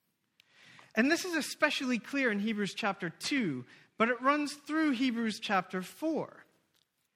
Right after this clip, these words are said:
Fear, Hebrew, the author of Hebrews says,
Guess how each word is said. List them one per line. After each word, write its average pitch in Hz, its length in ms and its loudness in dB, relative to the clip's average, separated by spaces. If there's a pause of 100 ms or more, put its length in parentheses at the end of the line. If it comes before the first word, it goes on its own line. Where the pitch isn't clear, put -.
(320)
Fear, 254 840 4 (600)
Hebrew, 196 400 0
the 190 180 2
author 175 280 0
of 160 100 -6
Hebrews 151 440 -4
says, 151 500 -6